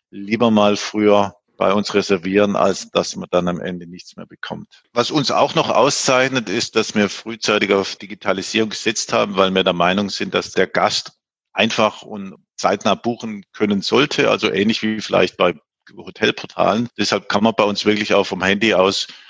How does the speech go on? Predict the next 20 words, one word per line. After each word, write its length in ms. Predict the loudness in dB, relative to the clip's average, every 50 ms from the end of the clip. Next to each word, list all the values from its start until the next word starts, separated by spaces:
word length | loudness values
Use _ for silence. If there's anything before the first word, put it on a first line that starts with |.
| -20 _ _ _ _
sich 140 | -2 -2
auf 100 | -2 -2
die 120 | -2 -2 0
Webseite 460 | 0 2 2 2 2 2 2 0 -2
klicken, 420 | -4 -2 0 0 0 0 0 0
ins 200 | 0 0 -2 -6
Buchungssystem 800 | -8 -12 -16 -14 -14 -16 -14 -14 -14 -10 -4 0 0 2 2 0
einloggen 640 | 0 0 0 0 0 2 4 4 4 4 2 -2 -4 -4
und 180 | -4 -4 -2
dann 140 | -2 -2 0
kann 180 | 0 0 0 0
man 100 | 0 0
innerhalb 380 | 2 2 2 2 2 0 -2
von 160 | -4 -4 -4
ein 80 | -4 -4
paar 220 | -2 0 0 0
Minuten 320 | 0 0 0 -2 -2 -4 -6
seinen 240 | -4 -4 -4 -2 0
Platz 300 | 0 0 0 0 0 2
raussuchen, 760 | 2 2 2 -2 -6 -8 -8 -8 -12 -14 -12 -12 -14 -16